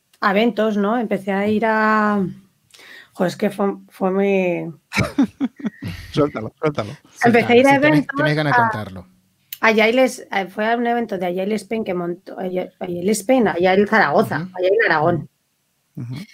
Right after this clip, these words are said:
Speaker 1: que montó y otro evento también, pues, de tecnologías y tal. Entonces, en el, en el evento conocí a,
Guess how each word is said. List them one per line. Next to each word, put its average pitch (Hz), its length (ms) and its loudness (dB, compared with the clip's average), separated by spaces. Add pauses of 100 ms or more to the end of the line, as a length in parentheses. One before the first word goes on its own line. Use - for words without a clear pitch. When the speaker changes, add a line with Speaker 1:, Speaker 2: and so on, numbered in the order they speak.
(240)
Speaker 1:
que 208 120 4
montó 196 400 6
y 240 100 6
otro 226 220 6
evento 220 360 4
también, 220 760 2 (640)
pues, 185 160 2
de 180 120 2
tecnologías 190 720 0
y 170 100 -6
tal. 165 380 -2 (1400)
Entonces, 226 640 2
en 240 180 4
el, 202 580 0
en 202 140 2
el 196 120 4
evento 254 680 2 (960)
conocí 202 580 4
a, 190 880 2